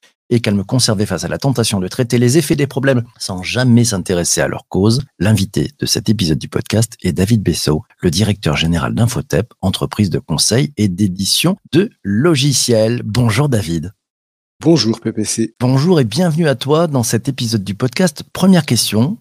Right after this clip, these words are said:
Speaker 1: pour démarrer de bon pied, le solutionnisme technologique est-il à l'œuvre dans les entreprises et les collectivités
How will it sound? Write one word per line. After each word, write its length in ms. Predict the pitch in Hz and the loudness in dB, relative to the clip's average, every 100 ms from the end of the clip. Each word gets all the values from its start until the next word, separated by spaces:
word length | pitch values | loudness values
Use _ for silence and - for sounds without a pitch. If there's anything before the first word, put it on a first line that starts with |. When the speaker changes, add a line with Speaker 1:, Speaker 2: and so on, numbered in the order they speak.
| - | -10
Speaker 1:
pour 140 | - | -2
démarrer 500 | 113 127 82 82 170 - | 2 2 2 -2 -4 -2
de 60 | 107 | -2
bon 180 | 95 90 | 0 -2
pied, 280 | - 95 147 - _ _ _ | 0 -2 -2 -8 _ _ _
le 100 | 110 | 0
solutionnisme 720 | 110 180 165 131 110 104 76 | 2 4 2 2 2 0 -2
technologique 760 | - - 139 - 196 180 160 165 | -6 -6 -4 -2 -2 0 -2 -2
est-il 280 | 113 - 135 | -2 0 2
à 60 | 98 | 2
l'œuvre 380 | 107 151 117 | 4 2 0
dans 140 | 190 170 | -2 -2
les 180 | 185 147 | -2 0
entreprises 500 | 143 113 - 113 92 | 0 -2 0 0 0
et 60 | |
les 100 | 92 | -2
collectivités 800 | - 123 110 - 92 95 - 165 | 0 2 2 0 -4 -2 -2 -2